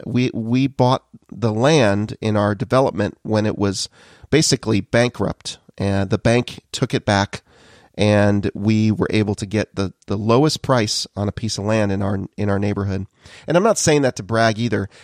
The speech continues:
I'm just saying that we were frugal, and we've built a very nice house on this land. But even still, I was scared to death when we were buying it 'cause it, it really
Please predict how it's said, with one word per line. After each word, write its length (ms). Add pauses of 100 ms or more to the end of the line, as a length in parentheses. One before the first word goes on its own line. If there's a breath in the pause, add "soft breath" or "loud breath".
(100)
I'm 160
just 240
saying 340
that 120
we 220
were 180
frugal, 600 (280 soft breath)
and 140
we've 180
built 220
a 40
very 320
nice 300
house 520 (340 soft breath)
on 180
this 180
land. 520 (640 soft breath)
But 300 (800)
even 300
still, 600 (800)
I 120
was 120
scared 280
to 80
death 260
when 120
we 80
were 100
buying 320
it 120
'cause 200
it, 100 (160)
it 140
really 500